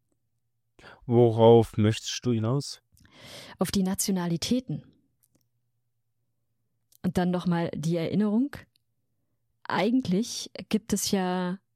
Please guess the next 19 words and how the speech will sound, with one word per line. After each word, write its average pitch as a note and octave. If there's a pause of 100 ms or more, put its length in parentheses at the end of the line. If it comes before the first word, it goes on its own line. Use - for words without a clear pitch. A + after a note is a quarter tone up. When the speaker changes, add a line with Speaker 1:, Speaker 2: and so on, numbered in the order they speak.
(160)
Speaker 2:
Regeln, E3 (120)
wie F3
die E3+
Kader F#3+
aufgebaut D#3
sein D#3
sollen. F3 (580)
Und F#3
du F#3
musst F#3
eine F3
gewisse G3+
Anzahl G3
von F3+
Amerikanern F3+
eigentlich D3+
im E3+
Kader F#3
haben. C3